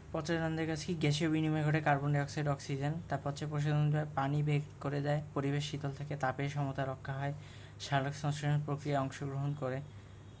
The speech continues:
পত্ররন্ধ্রের রক্ষী কোষগুলোতে ক্লোরোপ্লাস্ট থাকায় এরা হচ্ছে সালোক সংশ্লেষণে অংশগ্রহণ করে।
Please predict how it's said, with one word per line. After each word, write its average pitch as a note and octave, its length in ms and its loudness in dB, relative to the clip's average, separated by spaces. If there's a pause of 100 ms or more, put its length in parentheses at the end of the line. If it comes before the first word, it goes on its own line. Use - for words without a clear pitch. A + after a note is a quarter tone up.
পত্ররন্ধ্রের C#3 760 0
রক্ষী C#3 340 -4
কোষগুলোতে C#3 600 -2
ক্লোরোপ্লাস্ট D3 680 0
থাকায় A#2 340 -4 (260)
এরা C#3+ 140 0
হচ্ছে D3 200 -6
সালোক C#3+ 300 2
সংশ্লেষণে C#3+ 840 0
অংশগ্রহণ C#3 600 -2
করে। D3 200 -4